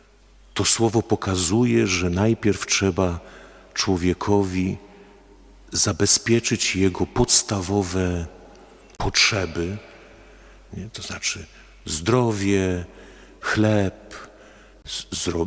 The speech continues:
budować szkoły, szpitale, bo kiedy będzie zdrowy, wtedy będzie i będzie miał zapo-, z-, no, te wszystkie swoje potrzeby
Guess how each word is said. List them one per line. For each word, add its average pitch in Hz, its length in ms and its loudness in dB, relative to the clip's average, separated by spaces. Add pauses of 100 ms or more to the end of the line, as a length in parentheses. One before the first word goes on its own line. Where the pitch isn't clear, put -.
budować 87 500 -2
szkoły, 95 800 2
szpitale, 85 920 -4 (1000)
bo 98 140 -6
kiedy 104 280 0
będzie 87 440 0
zdrowy, 120 680 2
wtedy 101 540 -2
będzie 92 600 -2 (100)
i 101 100 0
będzie 92 240 0
miał 90 180 0
zapo-, - 480 -6
z-, 85 120 -8 (260)
no, 80 280 -8 (360)
te 98 80 -4
wszystkie - 380 -2
swoje 90 360 0
potrzeby 95 680 0